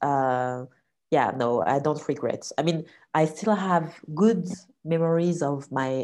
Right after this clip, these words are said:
uh, former job, of course, because this is something that I al-, really enjoyed, uh, doing. Um, I was, uh, really enjoying doing. But now, um, this is totally different. And,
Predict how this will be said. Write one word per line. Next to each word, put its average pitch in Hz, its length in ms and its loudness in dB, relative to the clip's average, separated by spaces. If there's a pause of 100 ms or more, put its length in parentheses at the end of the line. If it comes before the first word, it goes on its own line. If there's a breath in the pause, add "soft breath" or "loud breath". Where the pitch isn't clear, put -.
(140)
uh, 123 180 -6
former 143 380 -6
job, 139 360 -2
of 135 160 -10
course, 196 320 -4
because 135 360 -8
this 131 200 -10
is 131 100 -12
something 127 340 -10
that 127 220 -8
I 131 60 -6
al-, 135 320 -6
really 143 360 -2
enjoyed, 135 460 -4 (120)
uh, 131 180 -8 (240)
doing. 143 500 -2 (480 soft breath)
Um, 127 560 -8
I 135 60 -2
was, 143 340 -4
uh, 143 60 -10 (200)
really 143 160 -6
enjoying 139 460 -8
doing. 165 340 -4 (380 loud breath)
But 143 220 -4
now, 190 880 0
um, 131 600 -2 (260)
this 180 220 -2
is 180 160 -4 (140)
totally 170 320 2
different. 220 560 -2 (400)
And, 139 440 -2